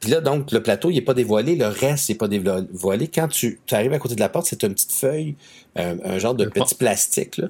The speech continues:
Speaker 2: Le plan filet à trois
Speaker 1: À
Speaker 2: côtés.
Speaker 1: Ouais, que tu plies, que tu déplies, et qui va t'indiquer où ça s'en va, mais ce qui est cool, c'est qu'il y a un code Q R qui te permet donc de,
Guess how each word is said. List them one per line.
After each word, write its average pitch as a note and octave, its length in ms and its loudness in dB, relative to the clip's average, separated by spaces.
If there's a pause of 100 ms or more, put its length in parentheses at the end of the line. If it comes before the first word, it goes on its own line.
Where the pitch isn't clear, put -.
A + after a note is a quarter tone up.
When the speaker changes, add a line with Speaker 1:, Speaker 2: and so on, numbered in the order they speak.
(120)
Speaker 2:
Le A#2+ 80 -8
plan B2 260 2
filet B2 480 0
à G#2 200 -4
trois A2 520 0
Speaker 1:
À G#2+ 100 2 (160)
Speaker 2:
côtés. G#2+ 380 -2
Speaker 1:
Ouais, G2+ 300 2
que - 80 2
tu G#2 240 -2
plies, A#2 280 -2
que - 100 2
tu - 180 -2
déplies, C#3 640 -2 (420)
et - 60 -8
qui - 100 -4
va B2 100 4
t'indiquer C#3+ 680 0 (220)
où E3 160 0
ça D3 140 4
s'en A2+ 260 2
va, C#3 200 2
mais B2+ 120 -2
ce - 140 -4
qui C3 120 0
est A2 120 0
cool, A3 260 0
c'est G#2+ 160 -4
qu'il A2+ 140 0
y - 20 2
a G#2+ 40 0
un G2+ 40 -2
code D3+ 260 -2
Q A2+ 200 0
R C#3 320 -2 (440)
qui - 120 -18
te A#2 80 0
permet A#2+ 600 2
donc A#2+ 380 0 (160)
de, G2 360 2